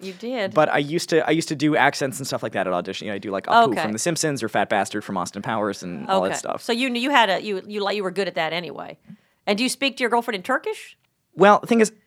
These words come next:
Speaker 2: I've been dating for about a year.
Speaker 1: Okay. And you
Speaker 2: And
Speaker 1: met how?
Speaker 2: Uh, she goes to Harvard.
Speaker 1: Okay, so you
Speaker 2: She
Speaker 1: met at Har-, did you just, just, just graduate from Harvard?
Speaker 2: Yeah, in May.
Speaker 1: You just graduated?
Speaker 2: Yeah.
Speaker 1: So you've been at this think tank or whatever you fucking, you've been working since, like, a few months?
Speaker 2: Yeah.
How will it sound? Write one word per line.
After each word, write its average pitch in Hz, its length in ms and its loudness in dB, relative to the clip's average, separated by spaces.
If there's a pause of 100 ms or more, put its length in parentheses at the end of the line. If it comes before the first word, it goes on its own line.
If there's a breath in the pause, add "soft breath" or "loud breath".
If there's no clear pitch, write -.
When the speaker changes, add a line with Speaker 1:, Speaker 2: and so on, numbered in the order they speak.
(240)
Speaker 2:
I've 160 120 4
been 170 80 -2
dating 254 200 2
for 160 80 -2
about 101 140 0
a 90 40 -4
year. - 260 -8 (120)
Speaker 1:
Okay. 254 420 0
And 208 320 0
you 247 60 -2
Speaker 2:
And 240 40 -8
Speaker 1:
met 247 160 2
how? 202 340 4 (260)
Speaker 2:
Uh, 107 360 6
she 156 240 -2
goes 127 160 -2
to 107 60 -4
Harvard. 80 240 -4 (300)
Speaker 1:
Okay, 208 320 2
so 240 120 -8
you 233 40 -4
Speaker 2:
She 233 40 -2
Speaker 1:
met 233 120 4
at 233 160 8
Har-, 240 140 0
did 233 100 -10
you 392 60 2
just, 294 180 -6
just, 294 160 0
just 302 120 -10
graduate 302 320 4
from 320 100 -8
Harvard? 370 360 2
Speaker 2:
Yeah, 123 320 4
in 127 120 -4
May. 98 240 -2 (340)
Speaker 1:
You 415 120 0
just 539 240 6
graduated? 415 720 6
Speaker 2:
Yeah. 101 160 -4 (160)
Speaker 1:
So - 120 -6
you've 370 100 0
been 427 120 2
at 359 100 2
this 311 200 -4
think 349 260 -2
tank 339 240 4
or 294 40 -4
whatever 311 140 0
you 349 60 -4
fucking, 302 240 0
you've 285 80 -6
been 277 100 0
working 302 280 0
since, 269 320 -6
like, 240 120 -4
a 196 40 -10
few 330 300 -6
months? 370 440 0
Speaker 2:
Yeah. - 140 0